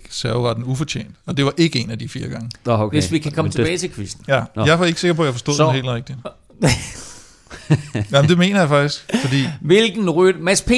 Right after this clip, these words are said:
Speaker 3: har vundet
Speaker 1: Ja.
Speaker 3: pointtrøjen i Giroen og Vueltaen
Speaker 1: Ja.
Speaker 3: i år. Hvem er den seneste rytter og den eneste rytter,
Speaker 1: Ja.
Speaker 3: der har præsteret det før ham?
Speaker 1: Ja, og, og, og det var kun, fordi jeg troede, det bare var i Grand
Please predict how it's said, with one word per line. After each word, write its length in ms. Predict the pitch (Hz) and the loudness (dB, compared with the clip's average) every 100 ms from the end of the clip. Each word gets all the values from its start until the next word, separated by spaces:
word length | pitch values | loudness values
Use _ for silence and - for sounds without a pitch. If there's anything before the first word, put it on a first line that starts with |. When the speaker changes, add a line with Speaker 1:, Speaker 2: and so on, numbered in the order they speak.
| 226 | 2
Speaker 3:
har 80 | 185 | 2
vundet 480 | 165 180 208 208 185 | 4 4 4 2 2
Speaker 1:
Ja. 160 | 113 | 0
Speaker 3:
pointtrøjen 720 | - 175 190 160 120 107 107 110 - | 2 2 2 0 0 0 -2 -8 -6
i 100 | 175 | -4
Giroen 560 | 151 180 196 190 170 139 | -2 -2 0 2 0 0
og 180 | 139 | 0
Vueltaen 580 | 143 135 135 - 120 113 123 | 2 2 0 -2 -2 -2 0
Speaker 1:
Ja. 160 | 143 | 2
Speaker 3:
i 40 | 139 | 2
år. 360 | 113 92 - _ _ _ _ _ _ | 2 -2 -10 _ _ _ _ _ _
Hvem 240 | 127 190 180 | 0 0 2
er 120 | 170 | 0
den 160 | 170 151 | 0 -4
seneste 540 | - 208 226 220 - | -2 -2 -2 -2 -2
rytter 300 | 160 180 196 | 0 2 2
og 240 | 190 151 120 | 2 2 2
den 100 | 143 | -2
eneste 480 | 196 254 269 226 - | -2 -2 0 -2 -2
rytter, 360 | 101 104 101 - _ 165 | -6 -6 -8 -14 _ -6
Speaker 1:
Ja. 40 | |
Speaker 3:
der 120 | - | -2
har 120 | 165 | -2
præsteret 500 | 190 143 - 160 127 | -2 -4 -2 0 0
det 120 | 117 123 | -2 -2
før 200 | 143 151 | -2 -2
ham? 240 | 208 202 - _ _ _ _ _ _ _ _ _ | -4 -8 -12 _ _ _ _ _ _ _ _ _
Speaker 1:
Ja, 180 | - 120 123 _ _ | -4 -4 -6 _ _
og, 100 | - 127 - - | -4 -4 -4 -6
og, 180 | 135 - | -6 -2
og 140 | 123 | -2
det 100 | 156 | 0
var 60 | 156 | 0
kun, 440 | - - 202 196 - _ - | -2 2 2 0 -6 _ -6
fordi 260 | 151 135 139 | -4 -2 -2
jeg 120 | 175 | -2
troede, 260 | - 165 | -2 -2
det 80 | 151 | 0
bare 180 | 135 135 | 0 0
var 120 | 143 127 | 0 -2
i 100 | 117 | -6
Grand 280 | - 123 | -4 -4